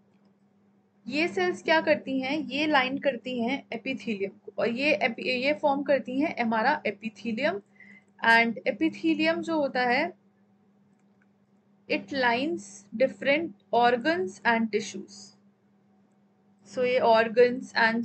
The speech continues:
structures को basically लाइन करता है।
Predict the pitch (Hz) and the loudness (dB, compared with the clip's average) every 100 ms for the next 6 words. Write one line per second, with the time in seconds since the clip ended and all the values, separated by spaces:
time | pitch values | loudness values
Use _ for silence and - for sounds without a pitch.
0 | - 254 226 - 254 247 - - - 302 | -4 -4 -4 -2 0 0 -2 -2 0 0
1 | 339 _ _ _ - 226 233 247 240 240 | -4 _ _ _ -4 0 2 0 -2 0
2 | 320 466 _ _ _ 254 247 240 233 208 | 0 -2 _ _ _ 2 4 4 0 -4
3 | - - - - | -4 -12 -14 -20